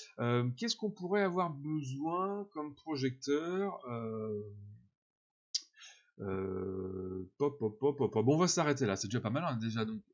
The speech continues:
euh, des projecteurs à led tout simple et, euh, une série de, euh, euh, de lyres asservis.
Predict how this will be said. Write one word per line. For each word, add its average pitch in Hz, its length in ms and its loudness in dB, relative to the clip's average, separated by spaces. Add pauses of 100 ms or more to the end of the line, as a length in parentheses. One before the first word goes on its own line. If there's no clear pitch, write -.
euh, 98 280 0
des 120 100 0
projecteurs 131 480 2
à 120 80 0
led 123 300 -2
tout - 140 -14
simple 202 300 0 (120)
et, 165 320 2
euh, 110 420 4
une 127 80 0
série 139 440 2
de, 127 140 0
euh, 131 460 4 (280)
euh, 98 180 2
de 107 160 0
lyres 175 420 2 (100)
asservis. 127 480 -2